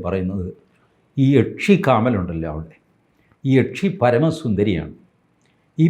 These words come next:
പരമസുന്ദരി നമ്മളുടെ അടുത്ത് വന്നു എന്ന് സ്വപ്നത്തിൽ നമുക്ക് തോന്നുകയും നമ്മളെ മോഹിപ്പിക്കുകയും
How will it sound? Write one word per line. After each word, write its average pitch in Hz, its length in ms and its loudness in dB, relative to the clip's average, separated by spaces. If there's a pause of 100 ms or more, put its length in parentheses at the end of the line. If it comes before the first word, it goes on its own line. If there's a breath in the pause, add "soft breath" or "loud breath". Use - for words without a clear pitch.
പരമസുന്ദരി 156 800 2 (260)
നമ്മളുടെ 127 320 0
അടുത്ത് 123 220 -2 (100)
വന്നു 139 280 0 (120)
എന്ന് 147 140 -2 (100)
സ്വപ്നത്തിൽ 156 520 0 (120)
നമുക്ക് 113 240 0 (160)
തോന്നുകയും 113 580 4 (120)
നമ്മളെ 110 240 -2 (120)
മോഹിപ്പിക്കുകയും 98 720 -4